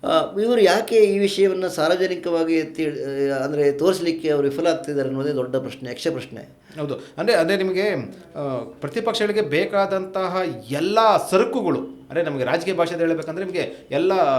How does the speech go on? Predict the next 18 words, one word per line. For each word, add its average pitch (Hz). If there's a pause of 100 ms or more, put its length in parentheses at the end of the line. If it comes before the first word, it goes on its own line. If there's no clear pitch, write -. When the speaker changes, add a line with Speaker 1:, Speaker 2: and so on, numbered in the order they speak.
(280)
Speaker 2:
ಆಹಾರ 214
ಸರಕುಗಳು 190
ಅಷ್ಟಿದ್ರೂ 170
ಕೂಡ 165
ಪ-, -
ಪಕ್ಷವನ್ನ 208
ಅಂದ್ರೆ 185
ಸರ್ಕಾರವನ್ನ 185 (340)
ಇಕ್ಕಟ್ಟಿಗೆ 214
ಸಿಲುಕಿಸುವಂತ 185
ನಿಟ್ಟಿನ 185
ಎಲ್ಲ 165
ಅಂಶಗಳು 196
ಅಥವಾ 185
ಎಲ್ಲ 156
ಸರಕುಗಳಿದ್ರೂ 170
ಕೂಡ 120 (400)
ಅದನ್ನ 214